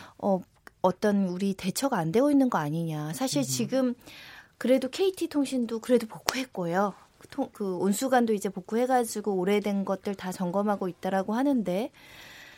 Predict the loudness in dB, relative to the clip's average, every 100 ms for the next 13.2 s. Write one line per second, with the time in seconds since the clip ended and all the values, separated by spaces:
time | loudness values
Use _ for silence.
0 | _ _ _ -2 4 4 4 -6 -12 -4
1 | 4 6 4 2 -6 -8 -8 -2 0 2
2 | 0 -2 -6 -2 0 2 0 0 2 2
3 | 2 0 0 2 2 0 0 -2 -2 -2
4 | -4 -4 -4 -6 -8 -12 _ -2 0 0
5 | -4 -18 -18 -20 -10 0 2 4 2 2
6 | 0 0 0 -2 -4 -2 0 0 0 -2
7 | 0 0 -2 0 2 2 2 0 2 0
8 | -4 -4 -4 -6 -8 -2 0 0 -2 -4
9 | -6 -12 -20 -20 _ -2 -2 -2 -8 -8
10 | -8 -8 -8 -10 -10 -12 -14 -20 -20 _
11 | -20 -6 0 4 4 4 2 2 2 4
12 | 6 4 -2 -2 -4 -4 -10 -16 -12 -10
13 | -8 -10